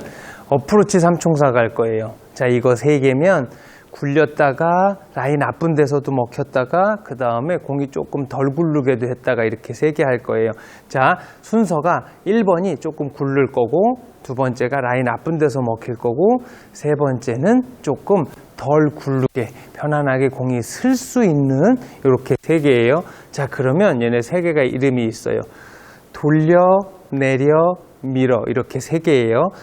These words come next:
잘 들어보세요. 우리가 코스를 나갔습니다. 떨어져서 공이 조금 쭉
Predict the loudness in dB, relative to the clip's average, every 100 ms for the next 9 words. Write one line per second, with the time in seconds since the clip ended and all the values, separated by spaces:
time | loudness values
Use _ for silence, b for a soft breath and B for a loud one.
0 | B -4 -2 2 0 0 -2 -4 -2 -2
1 | -2 B B B B B -6 0 0 0
2 | -2 -2 -2 2 2 2 0 -4 -8 -4
3 | -2 -2 -6 -10 -2 0 2 0 0 -2
4 | 0 -2 -4 -2 -2 -4 -6 -6 -4 -2
5 | 2 2